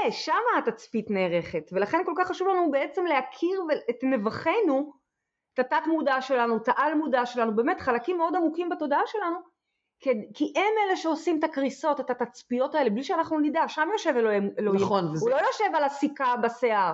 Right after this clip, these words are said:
Speaker 2: נכון, וזה
Speaker 1: זה ב-, בעומק של העומק.
Speaker 2: לגמרי, וזה, ולכן גם יכול להיות מצב שאת קמה בבוקר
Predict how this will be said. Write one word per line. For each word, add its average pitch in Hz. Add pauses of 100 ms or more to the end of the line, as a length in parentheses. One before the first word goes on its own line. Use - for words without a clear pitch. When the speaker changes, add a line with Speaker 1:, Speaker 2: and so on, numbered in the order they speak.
(120)
Speaker 2:
נכון, 170
וזה 170
Speaker 1:
זה 269
ב-, 262
בעומק 370
של 320
העומק. 392
Speaker 2:
לגמרי, 175 (160)
וזה, 160 (200)
ולכן 196
גם 269
יכול 214
להיות 240
מצב 175 (520)
שאת 175
קמה 233
בבוקר 180